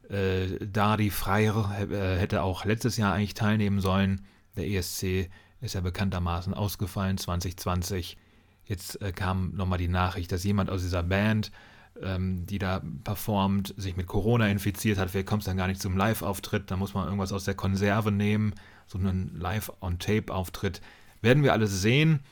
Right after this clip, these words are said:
So viel vorab. Nächste Folge gibt's dann ein paar Worte mehr dazu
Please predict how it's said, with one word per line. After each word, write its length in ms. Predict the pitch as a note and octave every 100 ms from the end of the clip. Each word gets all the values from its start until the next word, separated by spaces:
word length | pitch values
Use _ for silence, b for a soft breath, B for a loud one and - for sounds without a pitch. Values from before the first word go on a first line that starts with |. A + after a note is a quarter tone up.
| B -
So 220 | G#2 C#3
viel 200 | C3+ B2+
vorab. 480 | G#2+ G2+ A2+ B2 - - - - -
Nächste 340 | G#2 A2+ G#2
Folge 380 | - G#2 G#2+ G2
gibt's 200 | F#2 -
dann 160 | F2 E2+
ein 80 | E2+ - - -
paar 300 | F#2 F#2+ F2+
Worte 260 | F2+ F2
mehr 220 | F2 F2 F#2+
dazu 580 | F2+ - F2+ E2+ E2